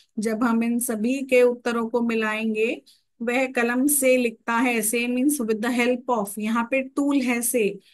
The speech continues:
और वृक्ष से पत्ता गिरा, यहाँ पे ये distance, दूरी दिखाई दे रहा है, तो दूरी वाला से अपादान को जाएगा, tool वाला से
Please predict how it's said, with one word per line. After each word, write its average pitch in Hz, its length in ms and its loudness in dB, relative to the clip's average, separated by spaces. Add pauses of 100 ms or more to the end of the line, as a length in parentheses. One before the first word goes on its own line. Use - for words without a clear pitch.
(260)
और 247 140 2
वृक्ष 269 380 0
से 285 280 2
पत्ता 262 400 -4
गिरा, 240 300 -2
यहाँ 247 420 2
पे 254 60 2
ये 254 160 2
distance, 247 560 0
दूरी 262 440 -2
दिखाई 240 440 -2
दे 208 180 0
रहा 196 120 0
है, 190 200 -6 (360)
तो 254 80 2
दूरी 269 400 0
वाला 240 380 -2
से 247 320 4
अपादान 220 600 -2
को 254 180 2
जाएगा, 226 680 -4 (840)
tool 277 360 -2
वाला 220 400 -4
से 220 480 0